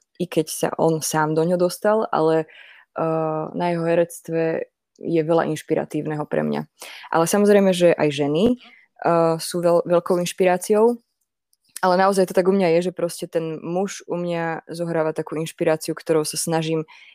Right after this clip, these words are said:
ja ako keby možno, že aj do tej ženy dostať tú, netvrdím úplne, že mužskosť, ale tú silu,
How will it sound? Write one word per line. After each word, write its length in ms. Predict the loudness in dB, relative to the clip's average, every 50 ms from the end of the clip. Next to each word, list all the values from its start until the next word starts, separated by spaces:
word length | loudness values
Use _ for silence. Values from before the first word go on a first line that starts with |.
| 0
ja 160 | 2 2 2
ako 160 | 2 -2 -4 -4
keby 160 | 0 2 2
možno, 320 | 2 2 2 2 0 0
že 160 | 2 2 4
aj 20 | 4 2
do 40 | 0
tej 280 | 0 -2 -2 -2 -2
ženy 160 | -2 -2 -2 -2
dostať 480 | -2 -4 -4 -6 -8 -8 -8 -12 _ _ -8
tú, 400 | -6 -4 -2 -4 -4 -6 -8 _ _ _ _
netvrdím 400 | -10 -10 -8 -6 -6 -4 -2 -4
úplne, 240 | -4 -4 -4 -6 -6
že 80 | -6
mužskosť, 720 | -6 -6 -6 -8 -10 -12 -10 -6 -6 -6 -4 -6 -10 -8 -4
ale 160 | -2 -2 -2
tú 160 | -2 -4 -8
silu, 480 | -8 -6 -4 0 0 2 2 2 0